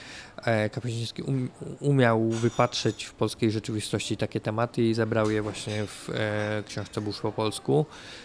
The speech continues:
Natomiast ja się czuję bardziej osobą, która była bezpośrednio zainspirowana uczniami Kapuścińskiego i uczniami Hanny Kral, którzy pracowali później w magazynie Gazety Wyborczej.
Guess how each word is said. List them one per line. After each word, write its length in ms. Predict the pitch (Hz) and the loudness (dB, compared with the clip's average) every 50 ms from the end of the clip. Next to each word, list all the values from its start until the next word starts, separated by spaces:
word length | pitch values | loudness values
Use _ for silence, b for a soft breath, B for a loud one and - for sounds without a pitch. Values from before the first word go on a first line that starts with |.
| B B - | B B -4
Natomiast 400 | - 120 117 135 139 139 135 - | 0 2 4 4 4 4 4 6
ja 140 | 147 139 139 | 6 6 6
się 140 | 139 - - | 6 2 -2
czuję 280 | - - 143 139 139 135 | 2 4 6 6 6 6
bardziej 560 | 131 139 139 139 139 127 139 135 135 131 - | 6 6 4 4 4 2 4 4 4 4 2
osobą, 400 | 131 - - 135 131 131 131 127 | 0 0 0 2 2 2 0 0
która 240 | - - - 127 123 | 0 0 0 0 2
była 440 | 123 127 127 123 123 120 120 120 120 B B B B B B - | 4 4 6 6 6 6 4 2 0 B B B B B B -2
bezpośrednio 680 | 123 123 117 - - 139 120 - - 135 123 131 131 123 | 0 2 2 2 2 -2 0 2 2 2 2 2 2 2
zainspirowana 760 | 127 127 127 117 - - 131 123 120 120 123 123 123 123 123 | 2 2 0 0 0 0 2 2 4 4 2 2 2 2 0
uczniami 500 | 131 127 - - - 135 131 127 127 117 | 0 -4 -4 0 2 4 4 4 2 0
Kapuścińskiego 760 | - 113 - - 107 - - 117 110 - - - 113 110 110 | -2 -4 -4 -4 -6 -6 -6 -8 -10 -6 -4 -2 0 0 2
i 80 | 110 110 | 2 0
uczniami 420 | - - - - 117 117 117 113 | 0 -2 -2 0 0 0 0 0
Hanny 320 | 104 117 113 113 110 113 | 0 0 0 0 0 -2
Kral, 320 | 107 - 120 113 110 110 110 | -2 0 2 2 2 2 2
którzy 320 | - - - 113 107 110 | -2 -6 -6 -6 -6 -4
pracowali 520 | - 117 110 - - 110 117 110 107 110 110 | -2 -2 -2 -2 0 0 2 2 2 2 0
później 320 | - 117 107 110 113 110 | -2 -4 -4 -4 -4 -4
w 40 | 107 | -2
magazynie 440 | 113 113 107 113 107 113 110 110 107 | -2 -2 -2 -2 -2 -2 -2 -2 -2
Gazety 340 | 113 104 113 107 - - | -2 -2 -2 -2 -2 -4
Wyborczej. 640 | 107 110 110 110 113 107 - - - 113 120 135 135 | -6 -4 -2 -2 0 -2 0 0 0 2 2 2 0